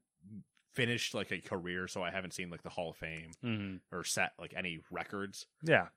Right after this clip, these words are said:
Speaker 1: But it's because I haven't played far enough. But the only thing that I haven't achieved in the time that I would be going to get those anyway is to claim a World Series.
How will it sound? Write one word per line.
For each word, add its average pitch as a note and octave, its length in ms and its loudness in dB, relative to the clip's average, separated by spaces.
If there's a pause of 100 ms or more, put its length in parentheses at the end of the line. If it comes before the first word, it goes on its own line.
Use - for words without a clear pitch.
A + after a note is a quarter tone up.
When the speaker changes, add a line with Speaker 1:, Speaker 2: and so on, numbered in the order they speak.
(140)
Speaker 1:
But G2+ 120 -2
it's E2+ 160 -8
because F2+ 180 -8
I E2+ 60 -2
haven't E2+ 180 -2
played F2 220 -4
far F2+ 140 -2
enough. F#2+ 220 -2
But G2 160 -2
the G#2+ 120 2
only A2 160 0
thing A2+ 180 -2
that G2+ 80 2
I F2+ 60 2
haven't G2 240 0
achieved F#2 500 -2 (640)
in G2 480 0 (880)
the G2+ 100 4
time G2+ 300 0
that F#2+ 100 2
I F#2+ 40 4
would F2 120 0
be F2 100 -4
going F2 260 -2
to F2+ 100 -8
get F2+ 180 0
those E2+ 180 -2
anyway G2 460 0 (280)
is F#2+ 140 -6
to G2 120 -2
claim F#2 360 0
a E2+ 60 -2
World D2 240 -4
Series. C#2 380 -8